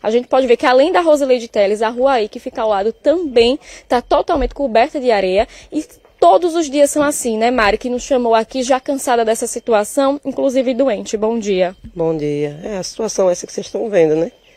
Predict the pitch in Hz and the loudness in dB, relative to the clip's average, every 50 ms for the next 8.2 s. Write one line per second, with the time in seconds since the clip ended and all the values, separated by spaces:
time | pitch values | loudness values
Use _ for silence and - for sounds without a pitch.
0 | _ _ _ _ _ _ _ _ _ - 156 160 151 165 160 - - - 185 175 | _ _ _ _ _ _ _ _ _ 0 0 2 2 2 0 -2 0 0 0 0
1 | - - - 165 160 156 160 160 165 175 196 214 - _ _ _ - - - _ | 2 2 2 2 2 2 2 0 0 -2 -4 -6 -8 _ _ _ -20 -20 -20 _
2 | _ _ - - 156 - - 175 185 - - - 165 160 156 151 151 143 151 147 | _ _ -2 -2 -2 0 0 -2 -4 -2 -2 -2 0 2 2 2 2 2 2 2
3 | 156 139 143 151 151 - - 156 - 165 151 151 147 165 160 151 151 156 143 165 | 2 2 2 0 -2 -2 -2 0 2 2 2 4 4 4 6 6 6 4 4 2
4 | 196 240 - _ _ _ - 165 165 170 156 - 156 156 151 151 160 160 - 165 | 0 0 -2 _ _ _ -12 -8 -6 -6 -4 -2 0 0 2 2 2 0 -2 -4
5 | - - 151 165 165 - 180 - - 165 139 - 165 151 - - - - 160 - | -4 0 0 0 2 0 -2 -2 -2 -4 0 0 0 -2 -2 -2 -4 -4 -2 0
6 | - 165 156 170 202 262 - 170 151 139 131 139 135 135 139 _ _ _ _ _ | 0 0 2 2 0 0 0 0 0 0 0 0 -2 -4 -6 _ _ _ _ _
7 | _ _ _ _ _ _ _ _ - - 143 147 147 147 143 139 139 135 135 131 | _ _ _ _ _ _ _ _ -4 0 2 4 4 4 4 4 4 4 4 4
8 | 127 127 120 113 | 2 2 0 0